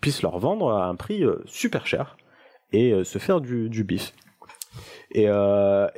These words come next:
ça a duré, donc, euh, son, son monopole de ce savoir jusqu'au septième siècle, quand les Arabes ont envahi la Perse.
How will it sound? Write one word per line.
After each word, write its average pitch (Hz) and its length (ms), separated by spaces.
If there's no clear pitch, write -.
ça - 160
a 120 40
duré, 135 560
donc, 107 280
euh, 98 120
son, 95 260
son 98 160
monopole 117 760
de 98 100
ce - 180
savoir 180 420
jusqu'au 151 300
septième 151 480
siècle, - 520
quand 117 120
les 113 160
Arabes 165 360
ont - 140
envahi 151 420
la 147 120
Perse. - 340